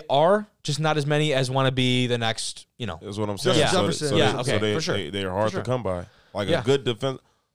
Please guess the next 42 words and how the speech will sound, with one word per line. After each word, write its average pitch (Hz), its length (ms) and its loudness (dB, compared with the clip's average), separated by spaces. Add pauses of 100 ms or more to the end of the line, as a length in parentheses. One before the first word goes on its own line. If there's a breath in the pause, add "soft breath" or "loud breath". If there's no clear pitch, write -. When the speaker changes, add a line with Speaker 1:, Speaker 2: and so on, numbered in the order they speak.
(140)
Speaker 2:
like, 95 300 -6 (260)
think 208 140 -4
about 147 220 -2
it. - 100 -6
Speaker 1:
Do 147 80 4
those 147 120 6
Speaker 2:
You 208 60 4
look 156 80 4
Speaker 1:
kids, 139 80 2
Speaker 2:
at, - 60 -6
Speaker 1:
do 143 60 0
Speaker 2:
you 147 60 6
Speaker 1:
those 143 80 6
Speaker 2:
look - 20 0
at - 100 0
Speaker 1:
kids 147 60 2
Speaker 2:
a - 20 2
Speaker 1:
wanna 156 100 6
Speaker 2:
mock 156 60 2
Speaker 1:
get 160 80 4
Speaker 2:
draft. - 120 6
Speaker 1:
paid? 226 160 6 (180)
Do 135 80 0
those 131 100 0
kids 151 160 -4
wanna 156 100 0
get 156 160 0
paid? 196 220 -2
Speaker 2:
You 185 80 0
look 196 100 2
at 160 60 4
a 135 60 4
mock 147 220 0
draft, 147 280 0
it's 151 160 -4
like 123 260 -2 (100)
eight 135 200 -4
receivers 110 500 -4
in 101 80 -4
the 92 100 -8
top, - 380 -8
like, 95 340 -14